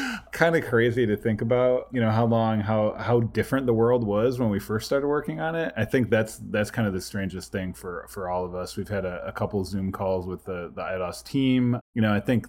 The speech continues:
the, the biggest bummer is we, you know, planned to celebrate up in Montreal, and we weren't able to do that. Those sort of things you, you miss, but, you know, the accolades and the conversation and how important social media has become, just 'cause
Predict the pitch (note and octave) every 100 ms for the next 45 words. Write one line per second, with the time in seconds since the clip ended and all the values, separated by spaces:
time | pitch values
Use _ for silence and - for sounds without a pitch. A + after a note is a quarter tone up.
0 | - A2 G2+ G#2 G2 A2 A#2 A2+ G2 F#2+
1 | F#2+ F#2 F#2 F2 F#2 F2+ - G#2 F2+ F2+
2 | - - G2 G2 F2+ - G#2 A2+ F2+ F#2
3 | F#2 F#2 F#2 E2 F2+ F#2 G#2+ G2+ F2+ F2+
4 | F#2 F2+ F2+ E2 D#2+ F2 F2+ E2+ D#2 -
5 | - - - - - D#3 F3+ - F#3 C#3+
6 | - B2+ A#2+ A2 A2+ A2+ A2 G#2 A2 A#2+
7 | - - A2 G2+ G#2+ G2+ F#2 F2+ G#2 G2
8 | G2 G#2+ G#2+ A#2 G#2 G2+ G2+ F2+ - F#2+
9 | F#2+ F#2+ - G#2+ F#2+ F#2+ - G2+ G2+ -
10 | F#2+ F#2 F#2 - F#2+ F#2 F#2 F#2 - A2+
11 | A2 - A2 A2 G#2 - G2+ A#2+ G2 G2+
12 | C3 C#3 C#3 B2+ C3+ D#3 D#3 D#3 A#2+ A2+
13 | - - G2+ F2 -